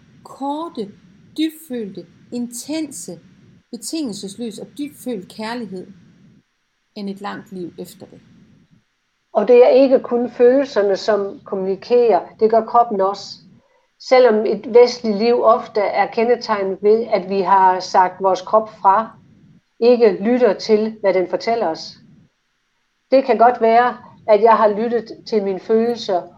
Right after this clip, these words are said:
Speaker 2: og at jeg i mit hoved havde accepteret min historie, men min, men min krop var i årevis opspændt.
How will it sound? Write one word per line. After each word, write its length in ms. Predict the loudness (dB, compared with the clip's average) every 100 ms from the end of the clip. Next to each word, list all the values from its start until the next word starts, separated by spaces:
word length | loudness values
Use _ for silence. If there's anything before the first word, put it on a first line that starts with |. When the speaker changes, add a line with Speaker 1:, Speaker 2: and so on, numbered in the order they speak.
| -2
Speaker 2:
og 160 | 0 2
at 100 | 0
jeg 180 | 2
i 80 | 2
mit 200 | 0 -2
hoved 420 | 2 4 6 4
havde 260 | 2 2 2
accepteret 680 | 2 -2 -6 -4 0 2 0
min 120 | -4
historie, 580 | -6 -4 2 4 4 0 -6 _ _ -2
men 140 | -2
min, 240 | 0 -4 -6 _ -16 -16 _ _ _ -2
men 180 | 0
min 200 | 0 -2
krop 260 | -2 2 2 0 -14 0
var 200 | 4 6
i 200 | 4 2
årevis 580 | 4 4 4 0 -2 -2
opspændt. 640 | -2 -2 -6 -4 -4 -4